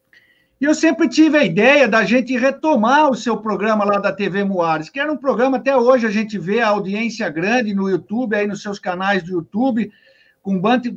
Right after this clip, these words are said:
com bastante conteúdo informativo. E como a gente trabalha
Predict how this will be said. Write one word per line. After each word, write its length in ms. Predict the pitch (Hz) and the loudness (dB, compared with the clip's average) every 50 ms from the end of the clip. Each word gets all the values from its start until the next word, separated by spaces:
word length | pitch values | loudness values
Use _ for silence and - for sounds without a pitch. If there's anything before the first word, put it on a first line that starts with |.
| - | -6
com 100 | - 196 | -2 0
bastante 480 | 196 208 202 - - 233 233 233 - - | 2 2 0 0 -2 -4 -6 -6 -4 -2
conteúdo 640 | - 254 240 - - 240 196 196 220 233 247 240 233 | 0 0 0 0 2 2 2 4 4 2 2 2 2
informativo. 1200 | 214 196 208 - 220 226 226 214 220 208 196 208 - - 202 240 277 277 220 196 151 113 - - _ _ _ _ _ _ _ _ _ _ _ _ _ - | 0 0 0 0 0 2 2 2 2 0 0 -2 -4 -2 2 2 2 2 2 0 -2 -4 -6 -10 _ _ _ _ _ _ _ _ _ _ _ _ _ -16
E 60 | - | -6
como 200 | - 285 302 320 | -4 0 2 2
a 60 | 311 | 2
gente 260 | 240 254 285 - - | 2 2 0 0 -2
trabalha 880 | 208 - 254 - 202 180 208 233 262 247 226 202 185 170 151 135 117 | 0 0 2 2 4 4 4 4 4 4 2 0 0 0 -2 -4 -8